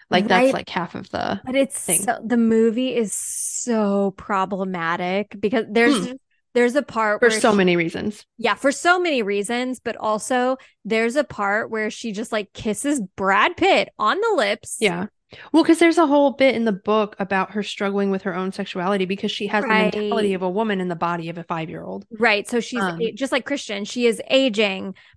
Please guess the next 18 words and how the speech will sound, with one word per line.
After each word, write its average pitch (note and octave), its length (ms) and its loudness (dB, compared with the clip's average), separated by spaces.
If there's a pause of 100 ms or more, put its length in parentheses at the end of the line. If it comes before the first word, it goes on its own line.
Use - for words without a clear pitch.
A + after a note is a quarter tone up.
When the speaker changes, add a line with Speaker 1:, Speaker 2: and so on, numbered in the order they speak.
Speaker 2:
but A#3+ 100 4
Speaker 1:
Yeah. F3 60 2
Speaker 2:
she A#3+ 320 -2
forever A3+ 480 4
looks - 640 -2 (320)
much G#3+ 380 -2
younger, A3+ 580 2
like F#3+ 200 -4
a G#3 40 -6
Speaker 1:
At D#4 360 0
least C4 180 4
I'm A#3+ 180 2
Speaker 2:
child. G#3 120 -12
Speaker 1:
thirty-five A3 600 0
and F3 80 -8
not F3+ 200 -6
five. F#3 440 -8
<laughs> - 60 -20